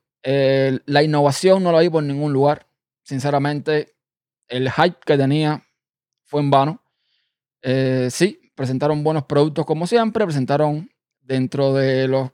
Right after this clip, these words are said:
de los productos las novedades esperadas,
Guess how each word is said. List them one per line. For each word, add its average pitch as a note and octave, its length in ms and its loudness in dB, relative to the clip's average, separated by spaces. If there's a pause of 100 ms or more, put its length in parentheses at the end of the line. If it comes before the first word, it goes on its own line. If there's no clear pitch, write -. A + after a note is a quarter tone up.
de C#3 140 -10
los C#3 100 -2
productos D3 800 0
las C#3 240 -2
novedades C#3 640 2
esperadas, E3+ 720 4